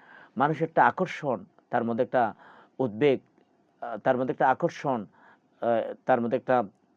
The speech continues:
তার প্রতি অন্তরের মধ্যে একটা জাগরুক মনোভাব তৈরি হয়। তা এটা সেই জান্নাত না, এটা হলো চিরস্থায়ী জান্নাত,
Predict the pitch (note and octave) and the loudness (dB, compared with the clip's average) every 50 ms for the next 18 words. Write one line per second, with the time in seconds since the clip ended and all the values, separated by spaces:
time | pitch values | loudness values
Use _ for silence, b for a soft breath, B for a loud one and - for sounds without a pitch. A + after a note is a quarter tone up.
0 | _ - B2 A#2+ A2 - B2+ A2+ - B2+ A#2+ A2+ - b b b b b b _ | _ -4 -2 -2 -2 -4 -8 -4 -2 -2 -2 -2 -4 b b b b b b _
1 | _ _ _ _ _ - C#3 C#3+ C#3 - D3+ C3+ C3+ B2+ B2+ B2+ B2 C3+ A2+ A#2 | _ _ _ _ _ 0 0 0 0 0 2 2 2 2 0 0 0 0 0 -2
2 | B2+ A2 A#2 C3 C#3+ C#3+ F3 F3 D#3 - B2 B2 A#2 A2+ A#2+ A#2 G2 _ _ - | -2 2 6 6 6 6 4 0 0 -2 -4 -4 -2 0 0 0 -2 _ _ -6
3 | A#2+ A#2 G#2 G#2 F2+ E2+ F#2 E2+ D#2+ - _ _ _ _ _ _ B B B B | -4 -4 -4 -6 -8 -10 -12 -14 -14 -16 _ _ _ _ _ _ B B B B
4 | B B B B - - - - D#3 D#3+ D#3+ D#3+ - F#3 E3+ - - G#3 G#3+ F#3 | B B B B -6 -4 0 4 4 4 4 4 2 0 2 2 4 4 8 8
5 | F3 D3 C#3 B2+ B2+ A#2 A#2+ C3 B2+ C#3+ C#3+ C#3+ C3 - _ - D#3+ E3 G3 F#3 | 8 6 6 2 0 0 0 0 0 0 0 0 0 -2 _ -2 0 0 0 0
6 | - - F3 C#3+ A#2+ F#2+ A#2 A2 G#2+ A2 A#2+ A#2 G2+ | 0 2 2 2 2 0 -2 -2 -2 0 0 -2 -2